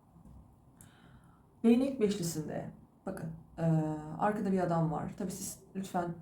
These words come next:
e, kendinize göre algılayın. Arkadaki kişiyi siz olarak düşünün.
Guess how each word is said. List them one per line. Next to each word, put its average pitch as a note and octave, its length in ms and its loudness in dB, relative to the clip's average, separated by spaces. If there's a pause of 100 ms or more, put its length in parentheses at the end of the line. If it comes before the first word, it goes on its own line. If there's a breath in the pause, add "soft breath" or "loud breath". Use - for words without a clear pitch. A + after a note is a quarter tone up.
(200)
e, D#3+ 60 -2 (720)
kendinize F3+ 300 2
göre D#3+ 160 2
algılayın. C#3+ 540 -4 (1040 soft breath)
Arkadaki C4+ 380 4
kişiyi - 520 -2
siz F#3+ 220 -4
olarak E3 340 4
düşünün. D#3+ 480 2